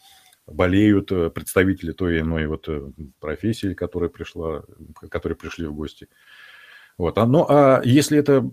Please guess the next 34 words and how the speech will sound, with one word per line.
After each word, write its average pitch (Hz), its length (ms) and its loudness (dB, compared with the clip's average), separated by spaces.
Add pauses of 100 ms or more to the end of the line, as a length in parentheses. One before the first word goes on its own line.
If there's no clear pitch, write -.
м, 123 500 -4
какая-то, 117 640 0 (480)
м, 98 300 -6
передача, 107 760 0
ну, 101 640 -6
четко, - 320 -2 (340)
э, 82 300 -10 (260)
имеющая 98 520 0
определенную 104 600 0
свою 85 280 -2
тему, 76 260 -8
ну, 113 140 -2
там 156 300 -2
немножко 90 380 0
попроще. 76 500 -6
То - 80 -8
есть - 100 -12
там, 101 260 -2 (380)
соответственно, 80 720 -6 (1120)
м, 80 420 -10
с - 120 0
одной 131 180 4
стороны, 135 220 4
попроще, 131 440 2
да, 90 160 2
вроде 87 300 0
как - 180 -4
в 107 60 2
одну 107 200 2
точку - 300 0
все - 140 -6
время 80 180 -2
бьешь, 73 300 -8
но, 104 260 0